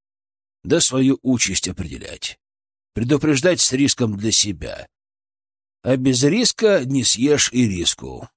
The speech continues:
и не приголубишь и решку, и не... Ой, да чего только не бывает большого и великого, чтоб на алтарь не положить что-то важное.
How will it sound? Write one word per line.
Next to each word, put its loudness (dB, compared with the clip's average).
и 0
не 2
приголубишь 2
и 4
решку, -4
и 0
не... 0
Ой, -2
да -2
чего 0
только -2
не 0
бывает -2
большого -4
и -2
великого, 0
чтоб -2
на 2
алтарь 0
не -4
положить -4
что-то -2
важное. -12